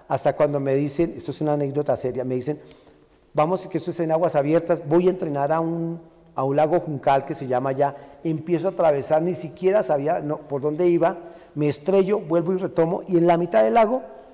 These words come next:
se llama hiperventilar, es decir, me quedé sin aire y me cansé. Yo veo que me voy a ahogar y simplemente giro el cuerpo y digo: "Dios mío, ¿en qué me metí?".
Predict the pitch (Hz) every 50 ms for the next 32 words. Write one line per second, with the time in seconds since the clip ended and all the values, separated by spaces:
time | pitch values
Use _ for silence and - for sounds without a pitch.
0 | - - _ _ - - - 147 147 151 160 175 180 - - 170 - - 160 143
1 | 135 147 135 - 147 143 156 147 135 131 131 151 156 143 151 139 135 135 139 143
2 | 139 - 147 147 139 - 180 175 180 185 180 190 185 170 - 127 120 107 - 120
3 | 87 - - - - - _ _ _ _ _ _ _ _ _ _ - 139 135 127
4 | 170 202 233 - - 190 165 143 147 165 175 175 175 175 175 180 170 180 170 -
5 | 190 180 180 180 190 170 147 190 180 185 180 180 - 180 175 180 190 160 156 160
6 | 175 - 131 131 135 135 139 143 143 147 143 135 135 - 139 135 139 151 151 139
7 | 117 - 120 123 127 135